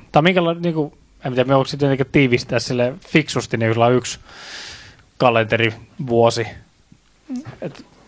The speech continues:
onko siellä mitään semmoista erityispiirteet, vai onko se sit, niinku, kuukaudesta samaa vähän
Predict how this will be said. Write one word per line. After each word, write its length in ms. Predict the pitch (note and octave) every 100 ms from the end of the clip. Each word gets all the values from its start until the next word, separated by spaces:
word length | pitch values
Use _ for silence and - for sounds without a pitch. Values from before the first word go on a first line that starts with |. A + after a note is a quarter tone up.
| _ _ _ _ _ _ _ _ _ _ _ -
onko 240 | - D#3
siellä 220 | - C3+
mitään 240 | C#3+ C#3 C3
semmoista 260 | C3 -
erityispiirteet, 920 | D3 C3+ C3 B2 - C3+ A#2+ B2 A#2
vai 100 | B2+
onko 120 | C3
se 100 | -
sit, 160 | C#3+ D3
niinku, 200 | D3 C#3
kuukaudesta 580 | - C3+ B2 A#2 A2+ -
samaa 320 | A#2+ A#2+ A2+
vähän 220 | A2+ A2